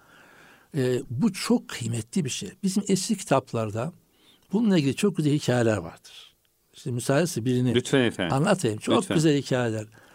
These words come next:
Speaker 1: Hocam eskiden bu ilim bahsi, şimdi yani ben soruya cevap vereceğim de eskiden ilim bahsi hemen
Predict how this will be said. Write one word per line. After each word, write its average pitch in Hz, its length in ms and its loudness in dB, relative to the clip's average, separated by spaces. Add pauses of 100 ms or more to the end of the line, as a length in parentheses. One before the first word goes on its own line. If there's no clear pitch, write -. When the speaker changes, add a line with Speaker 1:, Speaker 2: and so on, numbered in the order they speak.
(540)
Speaker 1:
Hocam 170 380 2 (100)
eskiden 185 600 2 (320)
bu 160 160 0
ilim 196 360 4
bahsi, 127 520 2
şimdi 156 280 0
yani 160 420 2
ben 165 120 4
soruya 160 320 4
cevap 165 280 4
vereceğim 170 380 4
de 156 180 2 (720)
eskiden 196 560 2
ilim 151 320 4
bahsi 123 420 0 (1300)
hemen 165 420 2